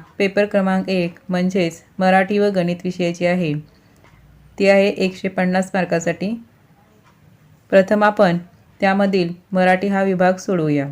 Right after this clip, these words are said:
मराठीवरील प्रश्न आहेत एक ते पंचवीस. त्यामधील पहिला प्रश्न आहे, पुढील उतारा वाचून प्रश्न क्रमांक एक व दोनची उत्तरे लिहायची आहेत. उतारा तुम्ही वाचायचा आहे.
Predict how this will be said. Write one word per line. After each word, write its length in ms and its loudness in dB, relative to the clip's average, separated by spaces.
मराठीवरील 560 4
प्रश्न 300 -2
आहेत 260 0
एक 200 -4
ते 200 -4
पंचवीस. 580 -2
त्यामधील 400 4
पहिला 320 4
प्रश्न 300 -2
आहे, 320 0
पुढील 260 4
उतारा 380 4
वाचून 440 4
प्रश्न 320 2
क्रमांक 420 2
एक 220 -2
व 80 2
दोनची 400 0
उत्तरे 360 0
लिहायची 520 -2
आहेत. 220 -2
उतारा 320 2
तुम्ही 260 -2
वाचायचा 460 0
आहे. 200 -2